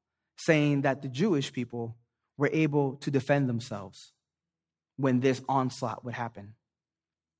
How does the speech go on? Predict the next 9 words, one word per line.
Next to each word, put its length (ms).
So 120
the 100
onslaught 420
happened, 440
the 80
Jewish 260
people 240
defended 360
themselves, 600